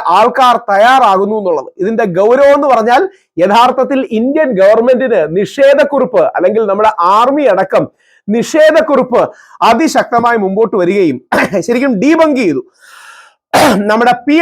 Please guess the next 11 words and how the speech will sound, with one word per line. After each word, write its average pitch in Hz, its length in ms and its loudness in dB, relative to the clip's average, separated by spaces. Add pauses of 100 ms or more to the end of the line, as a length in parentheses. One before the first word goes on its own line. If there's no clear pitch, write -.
ഐ - 20 0
ബി, 190 260 -4 (120)
അഥവാ 226 260 2
നമ്മുടെ 220 240 0
പ്രസ് 320 440 0 (100)
ഇൻഫർമേഷൻ 233 800 -2 (280)
ബ്യൂറോ 220 440 0
ഇത് 202 160 -4
ഡീബങ്ക് 254 560 -2
ചെയ്യുകയും 170 600 -2 (640)
ഗവൺമെന്റ് 226 580 2